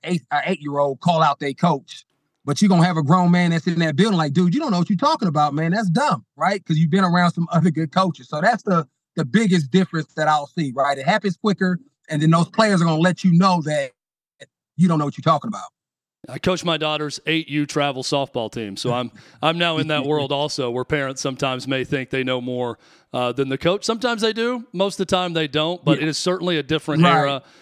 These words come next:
Speaker 2: And Lorenzo, you and I are, are from a, a, a similar era, close to the same age. Appreciate getting your perspective on everything going on in the N F L.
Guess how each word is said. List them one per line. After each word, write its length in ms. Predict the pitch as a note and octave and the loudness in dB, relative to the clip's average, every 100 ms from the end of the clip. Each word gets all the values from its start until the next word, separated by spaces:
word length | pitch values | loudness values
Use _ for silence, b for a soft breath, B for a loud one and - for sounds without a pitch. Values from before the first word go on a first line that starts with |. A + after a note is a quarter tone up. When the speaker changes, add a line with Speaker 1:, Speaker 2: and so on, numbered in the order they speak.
| b b | b b
Speaker 2:
And 240 | C3+ C#3 | -4 -2
Lorenzo, 380 | C#3 D3+ D#3+ D#3 | -2 -2 -2 -2
you 140 | D#3 F3 | -2 0
and 80 | E3 | 0
I 140 | D#3+ | -2
are, 120 | D3 | -4
are 120 | D3 C#3+ | -4 -2
from 200 | D#3 D3+ | -2 0
a, 140 | C#3+ C#3 C#3+ | -2 -2 -4
a, 40 | D3 | -4
a 20 | |
similar 500 | C#3+ - F#3+ E3+ D#3 | -2 -2 -2 -2 -2
era, 400 | C#3 D3 C#3+ C3 - b b | -2 -2 -2 -6 -10 b b
close 260 | E3+ F3 | 0 0
to 60 | D#3+ | -2
the 60 | D3 | -2
same 300 | E3 D#3 D3 | -2 -2 -2
age. 300 | C#3+ D3 - | -4 -4 -4
Appreciate 440 | F3+ F3 F3 C#3+ | -4 -2 -4 -2
getting 200 | D#3 D3 | -4 -2
your 100 | D3+ | -4
perspective 720 | D3 B2 - D3 - C3+ A#2 _ b b b | -4 -8 -4 -4 -2 -6 -6 _ b b b
on 140 | C#3+ | -2
everything 400 | D3 C#3+ D3+ C#3 | -2 -2 -4 -2
going 240 | C#3+ C#3+ | -2 -2
on 240 | C#3+ C#3+ C3+ | -2 -4 -4
in 120 | C3 | -4
the 140 | C3+ | -4
N 80 | C#3 | -2
F 200 | C3+ - | -4 -4
L. 360 | C#3 C#3 C3+ | -4 -2 -4